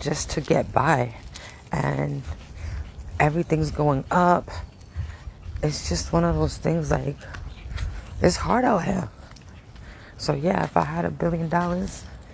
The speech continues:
I would do good with it. No bullshit. Like, I ain't out here trying to, uh, I, I would humble myself, like, literally. I'm humble already, but I would literally just do simple shit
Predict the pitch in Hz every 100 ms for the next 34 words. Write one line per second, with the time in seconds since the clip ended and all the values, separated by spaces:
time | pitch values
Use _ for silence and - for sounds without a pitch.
0 | - - - - - 190 196 185 143 151
1 | 120 151 139 143 139 - 170 175 135 147
2 | 143 - 143 131 - - - - - -
3 | 156 170 170 180 - 160 147 151 135 147
4 | 143 135 127 - - - - - - -
5 | - 147 131 139 113 - - - - -
6 | - - - - - - - - - -
7 | - 175 - 170 175 185 160 165 - -
8 | 156 - 160 156 - 160 151 139 156 151
9 | 147 151 160 - - - 170 175 185 147
10 | 143 139 143 160 147 151 156 165 160 143
11 | 151 135 156 143 - - - - - -
12 | - - 139 151 143 - 156 151 - -
13 | 143 - 131 - 135 135